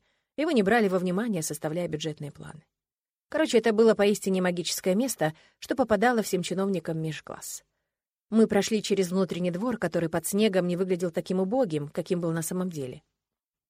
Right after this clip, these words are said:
И я без стука вошла в обшарпанное здание.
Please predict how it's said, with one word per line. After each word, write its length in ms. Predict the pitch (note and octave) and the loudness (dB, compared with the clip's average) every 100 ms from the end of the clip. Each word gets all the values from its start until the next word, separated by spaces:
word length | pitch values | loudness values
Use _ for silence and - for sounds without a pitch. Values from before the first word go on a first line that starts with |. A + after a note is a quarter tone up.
| _ | _
И 60 | C4 | 0
я 180 | B3+ F4 | 2 2
без 140 | C#4 | 2
стука 260 | - E4 A#3+ | 0 2 4
вошла 340 | A#3+ C#4 D4+ | 4 2 0
в 60 | A#3+ | 0
обшарпанное 580 | A3+ C4 B3+ A3 G#3+ | 0 -4 -2 -2 -2
здание. 440 | F#3+ D3+ - - | -4 -8 -16 -18